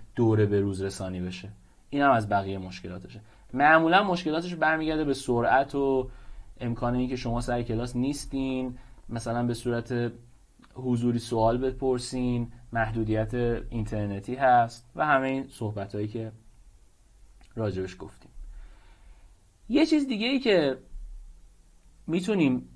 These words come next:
به کاربرد آی سی تی در زندگی روزمره‌مون اشاره بکنیم، کار از راه دوره. از راه دور به شبکه مثلاً اون، اه، شرکت وصل می‌شن و شروع می‌کنن کارها رو انجام دادن. ه-،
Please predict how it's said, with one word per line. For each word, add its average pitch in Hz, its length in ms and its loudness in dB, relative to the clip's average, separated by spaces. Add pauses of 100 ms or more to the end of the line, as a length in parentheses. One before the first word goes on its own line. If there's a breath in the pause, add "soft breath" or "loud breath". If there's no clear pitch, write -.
(100)
به 123 120 2
کاربرد 131 680 8
آی 117 280 8
سی 113 200 -2
تی 117 200 0
در 110 220 8
زندگی 113 460 -2
روزمره‌مون 110 800 0
اشاره 117 360 -4
بکنیم، 127 360 -2
کار 135 260 8
از 110 160 6
راه 104 280 0
دوره. 92 360 -8 (720)
از 135 180 2
راه 131 260 4
دور 151 460 2 (480 soft breath)
به 123 80 -4
شبکه 123 540 4
مثلاً 117 440 -2
اون، 117 240 -4 (380 soft breath)
اه، 104 300 -4
شرکت 107 520 0
وصل 123 380 6
می‌شن 202 360 -2
و 135 40 0
شروع 139 240 -4
می‌کنن 165 260 -2
کارها 117 380 0
رو 131 80 0
انجام 101 360 -4
دادن. 98 280 -10 (500 soft breath)
ه-، - 200 -10